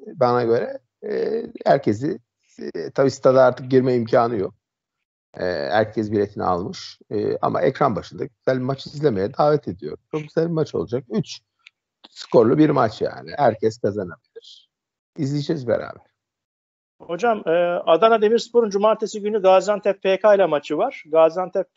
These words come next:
Speaker 2: F K ne yaptığını bilen bir takım. Yani, e, kadrosunun kalitesi oranında, e, sahada bir şeyler yapmaya çalışıyor. E, iyi bir de teknik direktörü var.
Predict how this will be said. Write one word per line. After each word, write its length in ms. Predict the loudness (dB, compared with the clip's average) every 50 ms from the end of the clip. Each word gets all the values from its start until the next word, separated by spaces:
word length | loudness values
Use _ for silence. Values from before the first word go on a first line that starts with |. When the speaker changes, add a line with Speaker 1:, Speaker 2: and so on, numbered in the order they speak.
| _ _ _ _
Speaker 2:
F 180 | 2 2 4
K 160 | 4 2 2
ne 120 | 2 2 2
yaptığını 400 | 2 2 2 0 -4 -10 -8 -2
bilen 240 | 2 2 2 2 0
bir 100 | -6 -8
takım. 300 | -8 -10 -10 -14 -12 -8
Yani, 200 | -8 -8 -8 -8
e, 560 | -10 -10 -10 -10 -8 -8 -8 -10 -10 -14 -16 _
kadrosunun 720 | _ 0 0 0 2 -2 -4 -4 -4 -8 -8 -8 -8 -10 -10
kalitesi 520 | -4 -2 0 0 0 0 -2 -6 -2 -2
oranında, 600 | 0 0 0 -2 -2 -4 0 2 2 2 0 -6 _ _ _ _ _ _ -6
e, 60 | -4 -4 -2 -2 -4 -6 -6 -4 -4 -4 -4 -6 -8 -10 -10 -12 -14 -16 -16 -18 -18
sahada 380 | 0 2 4 4 4 4 2
bir 40 | 0
şeyler 240 | 2 2 4 6 6
yapmaya 360 | 4 2 2 0 -2 -2 0
çalışıyor. 580 | 0 -2 -2 -2 -4 -2 2 2 2 2 0 -8 _ _ _ _ _ _ _
E, 420 | -6 -4 -2 -2 0 0 -2 -2 -4 -8
iyi 280 | -10 -6 -4 -2 -2
bir 80 | 0 0
de 80 | 0
teknik 360 | 0 0 -2 -2 -6 -12 -6 -2
direktörü 420 | -2 -2 -2 -2 -4 -2 2 4
var. 300 | 4 4 4 2 -6 _